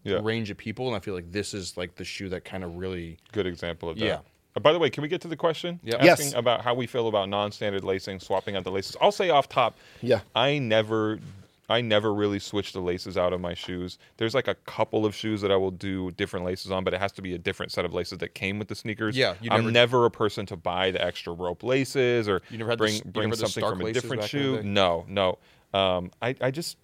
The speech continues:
Speaker 1: I feel like it's, it's borderline custom,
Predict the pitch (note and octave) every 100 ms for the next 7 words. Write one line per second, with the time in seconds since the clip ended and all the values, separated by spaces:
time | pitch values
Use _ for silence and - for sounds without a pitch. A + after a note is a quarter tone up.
0 | - B2+ - F#3 F#3 E3 - - _ _
1 | _ _ _ - A#2+ G#2+ C3 D3 D3+ C#3
2 | C3 A2 - A#2+ - D3+ C#3 C#3